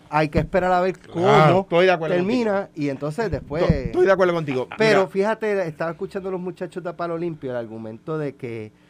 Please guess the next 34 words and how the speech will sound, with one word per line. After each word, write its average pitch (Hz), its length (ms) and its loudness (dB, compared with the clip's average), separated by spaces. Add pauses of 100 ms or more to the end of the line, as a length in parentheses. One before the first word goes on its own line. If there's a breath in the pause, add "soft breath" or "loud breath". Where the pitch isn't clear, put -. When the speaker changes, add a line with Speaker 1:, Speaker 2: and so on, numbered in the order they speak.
(380 soft breath)
Speaker 1:
eh, 123 280 -12
cómo 151 380 -8
es, 180 220 -6 (160)
es 139 180 -10 (220)
el 135 220 -12 (1400)
forzar, 147 760 -2
por 110 200 -12
llamarlo 120 320 -6
de 139 60 -2
alguna 139 280 -6
forma, 123 380 -10
de 107 160 -14
cara 135 260 -6
a - 20 -2
las 151 120 -4
próximas 143 480 -8
elecciones, 135 480 -8
de 131 80 -6
alguna 127 400 -4
manera, 120 440 -6 (140)
el 120 180 -12
tema 139 320 -8
del 160 140 -4
estatus 165 540 -4 (500 soft breath)
le 127 360 -6
quita 139 300 -4
la 165 80 -2
alfombra 160 600 -4
de, 139 400 -2
de 135 120 -6
los 139 120 -4
pies 180 380 -6 (200)
al 113 180 -12
pip - 280 -10